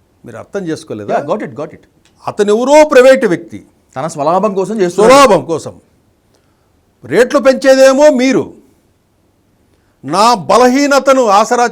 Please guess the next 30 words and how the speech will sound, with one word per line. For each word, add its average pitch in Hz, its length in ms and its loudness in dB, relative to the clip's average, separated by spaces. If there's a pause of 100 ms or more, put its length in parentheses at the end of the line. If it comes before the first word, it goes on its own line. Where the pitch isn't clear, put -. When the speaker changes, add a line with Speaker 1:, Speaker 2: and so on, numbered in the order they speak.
Speaker 1:
చేసుకొని 214 400 -4
మీరు 214 220 -8
పెంచి 165 640 -12 (1040)
డబ్బు 277 440 0
కట్టి 269 200 0
చూసేదేమో 247 580 -2
నేను. 202 380 0 (640)
Speaker 2:
మ్మ్. 113 160 -14 (2250)
Speaker 1:
ఇది 220 140 -8
ఎక్కడ 262 180 -8
న్యాయం? 240 600 -10 (120)
గవర్నమెంట్ 220 300 -4
సమాధానం 190 400 -8
చెప్పాలా? 113 600 -14
Speaker 2:
As 156 80 -8
you 175 140 -8
said 156 180 -8
that, 226 160 -4
sir, 156 260 -14 (340)
గవర్నమెంట్ 247 300 -4
కూడా 269 140 -4
కల్పిట్టే 254 400 -4
కదా 208 140 -6
అక్కడ. 160 180 -6
Speaker 1:
ఆ, 220 560 0
అదే, 262 260 2
అదే 247 200 2
నేను 240 140 -2
చెప్తున్నా. 214 300 -2
Speaker 2:
ఆ, 113 140 -8